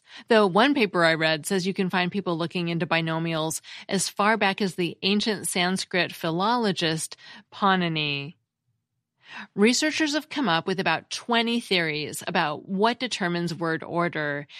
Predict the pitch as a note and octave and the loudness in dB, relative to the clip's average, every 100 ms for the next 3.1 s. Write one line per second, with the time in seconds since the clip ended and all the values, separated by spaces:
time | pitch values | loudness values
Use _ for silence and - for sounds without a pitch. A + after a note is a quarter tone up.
0 | - A3 A3 C4 C#4+ E4 D4+ F4 D#4 - | -4 2 4 4 4 2 2 2 2 4
1 | E3 E3 E3 D#3+ F3 F3 G3 F#3+ G3 - | 4 4 2 2 0 0 0 0 -2 -2
2 | G3 F3+ D#3+ F#3 F3 E3+ D#3+ C#3+ C#3 A#2+ | -2 -2 0 2 0 0 -2 -2 -4 -6
3 | - | -10